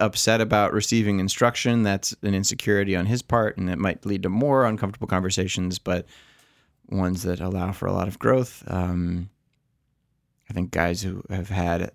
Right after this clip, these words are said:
a, a decent amount of good sex understand that, uh, each person is different, and you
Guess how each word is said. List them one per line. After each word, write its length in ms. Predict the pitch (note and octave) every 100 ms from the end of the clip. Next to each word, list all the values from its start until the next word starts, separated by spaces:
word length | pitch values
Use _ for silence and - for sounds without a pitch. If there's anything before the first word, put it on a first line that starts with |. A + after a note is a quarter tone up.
| _ _ _ -
a, 60 | - - -
a 120 | G#2
decent 380 | G#2 G2 - - _ _ _ _
amount 320 | G#2+ G2+ F2 F#2
of 160 | G#2 _ A#2+
good 220 | G2 F#2
sex 680 | - F#2+ - - - - - _ _ -
understand 760 | G2 F#2+ F2+ - F#2+ F#2 B2+ A#2+
that, 300 | E2+ F2 F#2+
uh, 340 | F#2 F#2+ F#2 - _ _ _ _ _ -
each 360 | G#2+ - - -
person 380 | G2 G2 F#2+
is 120 | F#2 F2
different, 420 | F#2+ F#2 A2 E2
and 120 | F#2+
you 340 | F2+ F#2 F#2